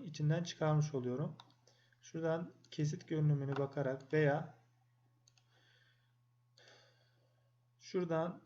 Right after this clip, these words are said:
tel kafa-, kafes olarak bakarak parçamın nasıl oluştuğunu görebilirim şu şekilde. Bunu tam bakalım.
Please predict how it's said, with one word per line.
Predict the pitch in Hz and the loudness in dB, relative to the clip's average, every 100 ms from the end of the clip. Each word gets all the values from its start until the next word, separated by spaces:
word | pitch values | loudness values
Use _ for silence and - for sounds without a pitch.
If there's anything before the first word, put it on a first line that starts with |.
| - | -10
tel | - 165 165 | 2 2 2
kafa-, | 160 151 170 165 | -2 2 2 2
kafes | - 151 160 151 - - | 0 0 0 -2 -4 -4
olarak | 143 135 127 - | 0 0 0 0
bakarak | 156 151 147 151 - | -2 0 0 -2 2
parçamın | 151 147 151 151 | 2 2 2 4
nasıl | 156 151 147 135 135 | 2 0 -2 -4 -2
oluştuğunu | 135 131 - 139 170 | -2 -2 -4 -4 -2
görebilirim | 156 143 139 131 127 117 | 0 0 0 -2 -6 -6
şu | - | -8
şekilde. | 127 - 120 127 180 - _ _ _ _ _ _ _ _ _ _ _ _ - _ _ _ _ _ _ _ _ _ _ _ _ _ _ _ _ _ _ _ | -10 -10 -10 -8 -10 -12 _ _ _ _ _ _ _ _ _ _ _ _ -20 _ _ _ _ _ _ _ _ _ _ _ _ _ _ _ _ _ _ _
Bunu | 151 151 | -2 -2
tam | 165 156 139 | 0 0 0
bakalım. | 123 135 156 180 | -2 -4 -4 -6